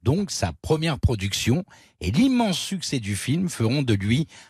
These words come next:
un des plus grands producteurs français. Pour la petite histoire,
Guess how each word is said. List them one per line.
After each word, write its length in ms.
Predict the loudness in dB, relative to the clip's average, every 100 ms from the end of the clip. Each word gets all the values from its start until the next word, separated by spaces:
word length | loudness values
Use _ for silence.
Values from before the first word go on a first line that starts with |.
| -4
un 160 | -2
des 140 | 0 0
plus 180 | 2 2
grands 220 | 2 2
producteurs 500 | -2 -2 -2 -2 -2
français. 520 | -2 -4 0 0 0 -4
Pour 140 | -4
la 80 | -4
petite 280 | -6 -10 -8
histoire, 480 | -6 -2 0 0